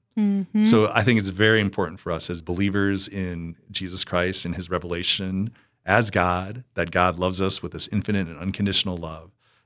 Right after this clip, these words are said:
Speaker 2: that we recognize what we're called to in this penitential season is all at the service of entering into the joy of the Father who restores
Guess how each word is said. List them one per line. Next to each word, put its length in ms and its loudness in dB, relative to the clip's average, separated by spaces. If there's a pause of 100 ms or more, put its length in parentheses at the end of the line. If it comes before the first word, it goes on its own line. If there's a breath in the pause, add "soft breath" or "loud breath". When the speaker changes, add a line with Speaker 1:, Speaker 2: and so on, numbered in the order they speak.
Speaker 2:
that 500 4 (100)
we 160 6
recognize 840 2
what 160 -4
we're 80 -8
called 380 0
to 180 2
in 60 4
this 140 0
penitential 560 0
season 560 0 (180 soft breath)
is 140 0
all 340 6
at 80 2
the 80 -8
service 460 0
of 160 -6
entering 400 0
into 200 -2
the 120 -8
joy 320 -4
of 80 -10
the 100 -12
Father 460 -8
who 80 -14
restores 600 -2